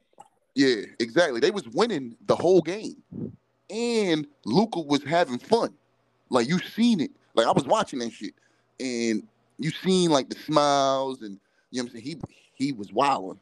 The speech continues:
He ain't do, you know, like, Luka Magic fifty-point triple-double wildin', but, you know what I'm saying? He, he was doing his thing 'cause he don't gotta do that every night now. Now he don't gotta,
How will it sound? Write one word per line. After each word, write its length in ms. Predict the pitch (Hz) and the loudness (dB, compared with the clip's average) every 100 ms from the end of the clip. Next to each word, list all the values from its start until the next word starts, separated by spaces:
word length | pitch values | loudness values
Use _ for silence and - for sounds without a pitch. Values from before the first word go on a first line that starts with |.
| _ - | _ -4
He 180 | 175 | 0
ain't 280 | 151 127 98 | 2 0 -4
do, 220 | 143 120 104 | 0 0 0
you 160 | 135 | -4
know, 140 | 123 101 | 0 0
like, 240 | 98 92 | 0 -2
Luka 300 | 87 127 127 | 0 0 0
Magic 420 | 98 120 117 104 95 _ | -2 0 -2 -4 -10 _
fifty-point 720 | 135 131 104 98 _ 135 113 | -8 -6 -10 -10 _ -4 -4
triple-double 720 | - 117 95 - 156 110 95 - - | -2 -6 -2 0 0 -2 -12 -12 0
wildin', 400 | 113 95 98 101 | 0 2 -2 -6
but, 200 | 117 107 - _ _ _ | -2 -2 -4 _ _ _
you 140 | - 131 | 0 0
know 100 | 127 | 0
what 60 | |
I'm 60 | 117 | -2
saying? 320 | 139 131 117 | 0 2 0
He, 260 | 120 156 - _ _ | -2 -6 -10 _ _
he 140 | 147 175 | 0 2
was 160 | 160 | 0
doing 260 | 120 185 165 | 2 2 2
his 100 | 147 | -2
thing 220 | - 202 | 0 0
'cause 120 | - | 2
he 80 | 139 | 2
don't 180 | 175 135 | 0 2
gotta 220 | 143 113 | 2 2
do 220 | - 196 | -2 -2
that 160 | 185 123 | 2 2
every 260 | 104 95 98 | 2 -2 -6
night 280 | 98 90 | -6 -8
now. 200 | 92 87 | -8 -8
Now 220 | 82 127 185 | 0 2 2
he 120 | 180 | -2
don't 160 | 165 156 | -6 2
gotta, 260 | 143 120 | 2 2